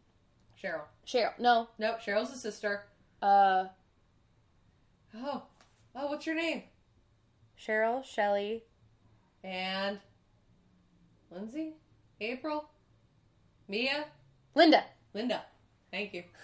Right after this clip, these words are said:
Speaker 2: <laughs>
Speaker 1: I'm just saying basic white bitch names.
Speaker 2: Well, no, 'cause you said, you said Lindsay, and I was like, "Whoa." <laughs> Linda.
Speaker 1: Linda.
Speaker 2: That he gives Linda
Speaker 1: Yeah.
Speaker 2: on the couch.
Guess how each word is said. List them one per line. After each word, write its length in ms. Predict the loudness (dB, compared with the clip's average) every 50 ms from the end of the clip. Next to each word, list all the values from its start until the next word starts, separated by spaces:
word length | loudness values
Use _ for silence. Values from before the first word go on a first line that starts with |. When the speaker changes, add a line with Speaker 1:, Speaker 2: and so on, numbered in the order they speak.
| -14 -2 0
Speaker 2:
<laughs> 300 | 0 0 2 2 2 2
Speaker 1:
I'm 200 | 4 2 2 4
just 160 | 2 2 2
saying 240 | 2 -2 0 0 0 0
basic 440 | -2 -2 -2 -4 -6 -6 -4 -2
white 220 | -2 -2 -4 -4 -8
bitch 240 | -10 -10 -10 -10 -8
names. 120 | -4 2
Speaker 2:
Well, 100 | 6 8
no, 100 | 8 8
'cause 100 | 8 8
you 80 | 6 6
said, 220 | 8 8 6 6 4 -4
you 120 | -2 -2 2
said 160 | 4 2 2
Lindsay, 320 | 4 4 2 2 2 0 0
and 80 | 0
I 40 | 0
was 60 | 0
like, 160 | 0 -2 -6 -6
"Whoa." 640 | -14 -12 -8 -4 -2 -2 0 0 0 0 -2 -4 -6 -14 -18 -8
<laughs> 200 | -6 -4 -4 -4 -6 -8 -16 -8 0
Linda. 340 | 2 2 4 4 2 0 -2 -8 -20 -16 -10
Speaker 1:
Linda. 260 | -8 -4 4 4 4
Speaker 2:
That 100 | 4 4
he 120 | 0 0 0
gives 280 | 0 0 0 0 0 0
Linda 500 | 2 4 4 4 2 2 0 -2 -4 -6 -14 -20 _ _
Speaker 1:
Yeah. 320 | -4 -2 0 0 0 -2 -4 -8 -4 -4
Speaker 2:
on 120 | -4 -4
the 80 | -4 -4
couch. 580 | 2 4 4 4 2 -2 -10 -12 -12 -12 -16